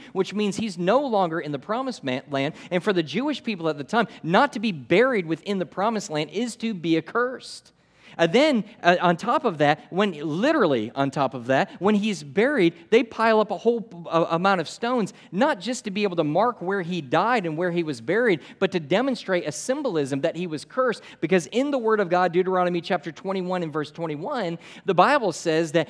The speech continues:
any man who disrespects his father ought to be stoned as a curse, because he is under the curse of sin. And so here we have it, hanging in a tree, in a pit, outside of, of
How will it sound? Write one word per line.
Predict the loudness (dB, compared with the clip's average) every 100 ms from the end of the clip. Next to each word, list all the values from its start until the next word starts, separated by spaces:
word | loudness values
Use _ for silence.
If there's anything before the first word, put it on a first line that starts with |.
| -6 -2
any | 0 0
man | -2 0 0
who | -2
disrespects | -2 0 0 0 -8 -8 -2 -2 -2
his | -10 -10
father | -2 2 2 2 0 0 -10 -4
ought | 0 0 -2
to | 2
be | 4 4 2 -6
stoned | -16 0 4 6 4 0 -4 -14 _ _ 2
as | 2 2 -2 -12 -8
a | -8
curse, | 0 2 4 2 -8 -16
because | -6 -4 -2
he | -2
is | -2
under | -4 -6
the | -6
curse | -2 0 -2 -6 -20 -20 -14 -10
of | -8
sin. | -6 -4 -4 -6 -10 -20 _ _ _ -14
And | -2
so | -2 0
here | 0 0
we | 0
have | -2 -4 -4
it, | -8
hanging | -6 -6 -4 -4
in |
a | -6
tree, | -4 -2 0 -2 -4
in | -6 -4
a | -8
pit, | -4 -4 -4
outside | -4 -6 -6 -4 -2 -2
of, | -2 -2 -4 -10
of | 0 0 0